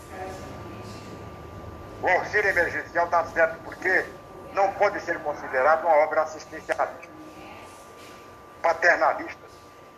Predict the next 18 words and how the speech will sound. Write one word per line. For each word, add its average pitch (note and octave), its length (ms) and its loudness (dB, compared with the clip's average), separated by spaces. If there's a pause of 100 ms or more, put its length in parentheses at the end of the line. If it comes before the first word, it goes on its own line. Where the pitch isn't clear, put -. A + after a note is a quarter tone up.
(1900)
e F#4 100 -2
muito G#3 300 0
menos F#3+ 340 4 (140)
uma G3 140 4 (100)
obra F#3 300 2 (280)
demagógica. F3 640 2 (1000)
Os - 160 -6
políticos F#4 560 2
usam, F#3+ 240 4
é D#3 60 6
claro, F#3 380 6 (1500)
usa F#3+ 580 4 (500)
o, - 260 0
o - 140 2
Lula F#4 460 4 (380)
a D#3 80 4
Dilma, D3 540 0 (600)
usaram F#3 580 6